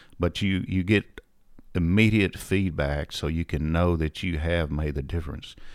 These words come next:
Uh, education is different from that because many times, like I said, you don't see your results until months or years later. You know, I'm fifty-three years old right now, and I can still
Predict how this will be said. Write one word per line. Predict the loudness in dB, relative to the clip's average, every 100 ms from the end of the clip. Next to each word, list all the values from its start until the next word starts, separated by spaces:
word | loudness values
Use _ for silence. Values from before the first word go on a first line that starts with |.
| -14 -12
Uh, | -4 -2 -2 0
education | 2 0 2 2 2 2
is | 2
different | 4 2 2 -4 -8 -20 -20 -10
from | -4 -2
that | -2 -2 -4
because | -6 -4 -6 -4
many | -2 -2
times, | -2 -2 -2 -2
like | -4
I | -4
said, | -4 -4 -2
you | -2
don't | -4 -4
see | -4 -2
your | 0 0
results | 0 0 0 0 -4 -14 -18 -12 -10 -10
until | -6 -6 -2 -2
months | -2 -4 -6 -6
or |
years | -6 -4 -4 -4
later. | -2 -2 -4 -8 -20 -16 2
You | 6
know, |
I'm | 8 6
fifty-three | 6 4 4 4 4
years | 6 6 4 4
old | 4 4
right | 2 -2 -2
now, | -2 -2 -2
and | -2
I | -2
can | -2 -4
still | -4 0 2 4 2